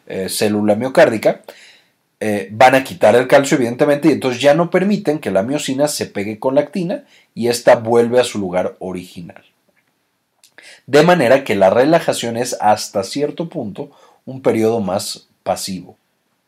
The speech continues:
Sin embargo, aunque es muy importante recordar que aunque no tenemos esta fuerza, esta miocina que interactúa con la actina y jala, el simple hecho de metabolizar ese calcio, de volver a capturarlo, de sacarlo de la célula,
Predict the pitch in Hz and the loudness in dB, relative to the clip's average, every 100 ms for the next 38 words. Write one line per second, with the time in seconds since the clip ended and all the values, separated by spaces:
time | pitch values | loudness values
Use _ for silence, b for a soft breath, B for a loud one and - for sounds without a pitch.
0 | - - 202 190 123 127 160 120 120 104 | -6 0 2 6 6 6 4 4 0 -2
1 | 110 104 98 101 98 113 113 113 117 127 | -6 -6 -4 -4 -4 -8 -6 -6 -2 -2
2 | 135 131 123 - 107 104 113 120 139 143 | 2 2 2 0 -4 -4 -6 -2 -2 -2
3 | 147 135 139 117 110 117 - 120 - 127 | -2 -2 -4 -6 -6 -6 0 0 2 -2
4 | 117 165 120 - 107 101 98 120 120 107 | 0 -2 -2 -2 -4 -4 -8 -10 -10 -10
5 | 98 95 95 - 101 104 101 95 120 113 | -12 -12 -14 -10 -10 -8 -10 -10 -12 -12
6 | 98 b b b - 110 - 165 131 110 | -12 b b b -16 -10 2 4 4 2
7 | - _ B B B _ 127 123 113 160 | -4 _ B B B _ -4 -2 -2 -2
8 | 160 156 139 165 165 127 104 107 110 107 | -2 0 2 2 2 -2 -2 -2 -2 0
9 | 110 101 104 101 110 110 107 135 143 131 | 0 2 -4 -2 -2 -2 -4 0 0 0
10 | 175 160 101 95 95 95 92 85 95 101 | -2 -4 -4 -4 -2 -4 -6 -14 -8 0
11 | 127 127 110 95 92 - 95 98 117 120 | 0 0 -6 -8 -12 -12 -10 -8 -6 -6
12 | 120 120 | -6 -6